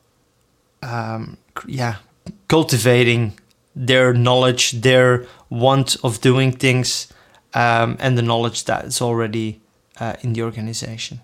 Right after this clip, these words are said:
So the second step is you need to train those citizen developers. So you've got that new platform. Um, they probably know Access, they probably know,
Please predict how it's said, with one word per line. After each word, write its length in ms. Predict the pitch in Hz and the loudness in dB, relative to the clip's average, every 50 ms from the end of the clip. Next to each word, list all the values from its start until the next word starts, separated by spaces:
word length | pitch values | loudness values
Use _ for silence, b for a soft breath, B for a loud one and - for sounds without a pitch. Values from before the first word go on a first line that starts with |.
| _ _ _ | _ _ _
So 280 | - - 143 151 143 - B B B B B | 0 2 4 4 2 0 B B B B B
the 80 | - 147 | -2 0
second 480 | - - - 180 180 180 185 180 160 - | 2 4 4 4 4 4 4 2 2 2
step 500 | - - - 139 139 139 - - _ - _ _ _ _ _ _ _ _ - - | 0 2 4 4 2 2 0 -4 _ -20 _ _ _ _ _ _ _ _ -6 0
is 440 | 139 135 131 127 - - - - - _ | 2 2 2 2 0 -4 -6 -8 -14 _
you 200 | - 117 117 120 | -6 -2 0 2
need 360 | 120 123 123 123 127 123 120 - - - _ - | 2 4 4 4 2 0 -2 -6 -12 -12 _ -8
to 320 | - - 120 117 117 113 | -4 -2 0 0 0 0
train 420 | 113 - - - 123 123 131 127 120 | -2 -6 -2 2 2 2 4 2 0
those 220 | 110 104 - - | -2 -2 -2 -4
citizen 380 | - 127 117 113 117 110 117 113 | -2 -2 -4 -4 -4 -6 -6 -6
developers. 680 | 110 104 - - - 82 - - - 82 - - - - _ _ _ | -8 -8 -8 -8 -8 -8 -10 -12 -14 -14 -12 -14 -14 -16 _ _ _
So 160 | - - 127 | -4 -2 0
you've 200 | 127 127 123 117 | 0 0 0 0
got 220 | - 139 131 127 - | 0 0 0 2 0
that 160 | 127 117 131 | 0 0 0
new 260 | 127 123 131 156 170 | 0 2 2 2 2
platform. 680 | 170 143 123 113 117 - - - 127 123 127 135 139 127 B B B B B B B B B _ | 2 2 2 2 2 -2 -4 -2 0 0 0 0 -2 -6 B B B B B B B B B _
Um, 580 | - 120 120 120 123 123 120 120 120 120 120 113 | 0 2 4 4 4 4 4 4 2 0 -2 0
they 140 | 120 156 170 | 2 2 2
probably 500 | 170 - 143 135 123 120 123 127 123 120 | 4 2 0 0 2 2 2 4 4 4
know 540 | 120 113 113 113 113 113 117 117 113 113 - | 2 2 2 2 4 4 4 2 2 0 -4
Access, 540 | - 117 - - - - 127 120 117 113 107 | -6 -6 -4 -4 -4 -2 0 0 0 -2 -2
they 160 | 120 120 120 | -2 -2 -4
probably 500 | 117 - - 123 117 117 117 117 117 117 | -4 -2 -2 -2 -2 -2 -2 -2 -2 0
know, 580 | 113 113 113 110 113 113 113 113 113 110 113 | 0 0 0 0 2 2 2 2 2 0 -2